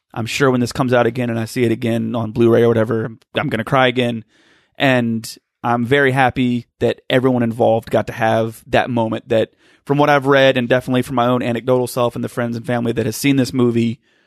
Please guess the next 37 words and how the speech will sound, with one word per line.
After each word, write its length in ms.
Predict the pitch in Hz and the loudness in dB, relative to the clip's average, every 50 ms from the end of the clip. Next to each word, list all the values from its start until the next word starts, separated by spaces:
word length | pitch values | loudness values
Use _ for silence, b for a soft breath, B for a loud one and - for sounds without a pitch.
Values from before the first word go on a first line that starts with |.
| _ _ _ _ _ _ _ | _ _ _ _ _ _ _
it 260 | 127 127 - _ - | -2 -2 -2 _ -4
hit 220 | 117 117 151 - - - | 0 0 0 0 2 4
all 260 | 139 131 135 135 127 | 4 4 4 4 2
of 100 | 120 127 | 2 0
us 140 | 120 - - | 0 0 0
in 60 | 127 | -2
a 60 | 117 | -2
profound 400 | - 120 - - 131 120 113 113 | -2 -2 -2 0 0 0 -2 -2
way. 440 | 117 117 113 113 110 113 110 113 - - | 0 0 0 0 0 -2 -4 -6 -8 -8
And 360 | - 117 113 117 113 113 117 | -6 -4 -4 -4 -4 -4 -4
it's 180 | 120 - - - | -4 -4 -4 -6
one 140 | 135 131 127 | -6 -4 -4
of 100 | 117 123 | -4 -4
the 100 | 117 110 | -4 -2
most 380 | 113 113 113 117 110 - - | 0 0 0 0 -2 -4 0
brilliant 440 | - 135 131 131 127 127 123 117 - _ _ _ _ _ _ _ _ _ _ _ _ - | 2 4 4 4 4 2 0 -2 -4 _ _ _ _ _ _ _ _ _ _ _ _ -2
and 140 | 165 135 - | -2 -2 0
touching 460 | - 151 131 - 139 127 120 123 113 b b b b b b b b | 0 0 0 0 0 0 0 -2 -2 b b b b b b b b
cinema 320 | - - 151 143 135 127 120 | -4 -2 0 2 2 2 2
moments 380 | 123 127 120 117 117 117 - | 2 4 4 4 2 2 2
I've 160 | - 123 120 | 0 0 0
experienced. 680 | 113 110 - - - 131 120 117 113 113 120 - - - - | 0 -2 -4 -2 0 0 0 0 0 -2 -2 -4 -8 -6 -2
And 500 | 123 120 113 110 110 110 113 113 107 - _ _ - | 2 2 2 2 2 0 -2 -4 -6 -10 _ _ -2
I'm, 220 | 123 120 117 113 117 | 0 0 0 0 0
I'm 240 | - 117 113 117 120 | -2 0 0 0 2
really 220 | 123 127 120 120 | 2 4 4 2
excited 300 | 123 - - 131 120 113 | 0 0 0 0 0 0
that 100 | 110 107 | -2 -4
the 100 | - 123 117 | -2 -2 0
M 100 | 113 113 | 0 0
C 140 | - - 113 | -2 -2 0
U 120 | 110 113 | 0 0
was 140 | 110 113 113 | 2 2 2
able 280 | 110 107 92 - 107 107 | 2 0 0 -2 -4 -4
to 180 | - - - | -4 -4 -4
create 280 | 98 - 107 92 214 - | -2 0 0 0 0 0
that. 200 | - 202 - - | 0 0 0 -2